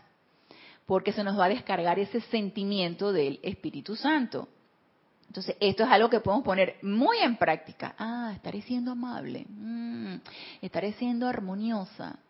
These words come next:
estaré siendo impersonal en toda una, cada una de las cosas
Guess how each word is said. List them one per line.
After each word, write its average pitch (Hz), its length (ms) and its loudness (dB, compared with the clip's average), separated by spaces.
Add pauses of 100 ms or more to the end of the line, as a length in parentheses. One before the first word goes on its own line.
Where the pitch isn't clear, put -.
(640)
estaré 180 320 -8
siendo 214 260 -4
impersonal 175 800 -4
en 180 160 -8
toda 202 200 -6
una, 214 320 -8
cada 214 200 -6
una 226 220 -6
de 190 60 -4
las 170 160 -6
cosas 202 500 -6